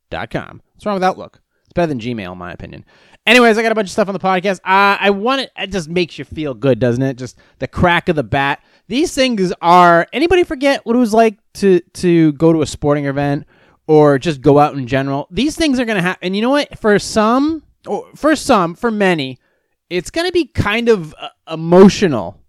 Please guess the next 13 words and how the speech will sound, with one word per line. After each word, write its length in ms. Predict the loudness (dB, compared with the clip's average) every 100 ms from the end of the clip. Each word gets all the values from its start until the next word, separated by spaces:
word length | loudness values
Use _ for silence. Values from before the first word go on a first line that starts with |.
| _ _ _ _ -10
doing 320 | 2 4 4
that 180 | 2 0
again. 420 | -4 -8 -10 -18 _ _ _ _ _ _ _ _ _ _ _ _
Just 180 | -4 2
imagine 320 | 4 4 2
that. 120 | -2
I 20 |
mean, 160 | 0 0
it's 100 | 0
one 220 | 0 0
thing 140 | 0 -4
to 40 |
go, 280 | 0 2